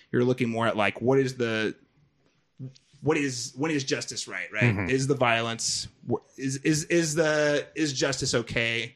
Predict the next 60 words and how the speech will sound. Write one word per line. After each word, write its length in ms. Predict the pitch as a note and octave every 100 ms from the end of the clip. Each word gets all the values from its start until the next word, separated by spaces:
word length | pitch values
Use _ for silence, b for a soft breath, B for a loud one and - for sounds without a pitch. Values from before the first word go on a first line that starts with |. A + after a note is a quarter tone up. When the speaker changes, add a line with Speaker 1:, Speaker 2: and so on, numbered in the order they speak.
| _
Speaker 1:
Is 140 | C3+
violence 400 | B2 D3+ D#3 C3
okay, 480 | C3 - A#2 G#2+ G#2+ b b b A#2+
uh, 280 | A#2+ A#2 A2+
if 140 | B2+
we 80 | A#2+
get 180 | A2 -
justice? 420 | B2 A2 G#2 F#2
And 80 | A2
what 100 | A#2
does 100 | G#2+
the 80 | G#2
cost 280 | - -
of 60 | G2+
that 120 | F#2
look 140 | G#2 -
like 300 | G2+ A2 -
on 120 | G2
the 80 | E2+
human 260 | - G#2+ F#2+
psyche, 440 | - C#3+ C#3 C3+
on 140 | A#2+ G#2+
the 100 | G2
psyche 300 | A2+ G#2+ G#2+
of 60 |
a 40 | F#2+
country? 540 | C3 C3 C#3 C3 B2+ _ _ _ _ - -
And 100 | D3
then 60 |
the 60 | C#3+
final 240 | C3+ C3+
entry 300 | B2+ B2 B2
you 140 | A#2+ A2
go 180 | A2 G#2+
to, 320 | - G#2+ A2+ b b b b
which 200 | A#2+ A#2
immediately 340 | A#2+ B2 B2
follows 400 | B2 B2 A#2+ A#2
that, 320 | D3 C#3+ C#3+ A#2
War 200 | C3 C#3+
of 60 |
the 40 | C3+
Worlds, 540 | A#2 A#2 A2+ A2+ -
where 180 | A#2 A#2
Spielberg 480 | - C3+ B2 A#2+ A#2+
is 80 | -
turning 240 | - A#2+
his 100 | A#2
attention 380 | A2 B2 A2+ A#2+
away 140 | A2+
from 160 | A2 A2+
the 60 |
politics 640 | - - C3+ C3 - B2+ -
and 80 | A#2
the 40 |
philosophical 680 | - B2+ A#2 C#3 A#2+ - G#2
implications 640 | G#2 G2+ A2 G#2+ G#2+ G#2+
of 60 | G#2
nine 200 | G2+ G2+
eleven 400 | G#2 G2+ G2+